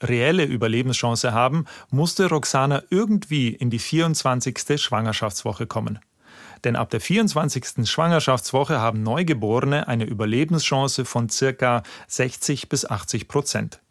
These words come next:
Bei intensivmedizinischer Betreuung natürlich. Roxana musste also irgendwie, irgendwie in diese vierundzwanzigste Schwangerschaftswoche.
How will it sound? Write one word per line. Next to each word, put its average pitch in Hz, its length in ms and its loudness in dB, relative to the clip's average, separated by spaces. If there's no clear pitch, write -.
Bei 120 220 2
intensivmedizinischer 117 1300 0
Betreuung 104 500 0
natürlich. 110 520 -6
Roxana 151 540 4
musste 135 400 2
also 123 300 0
irgendwie, 151 760 2
irgendwie 175 760 2
in 110 240 -2
diese 113 260 0
vierundzwanzigste 143 960 0
Schwangerschaftswoche. - 920 -2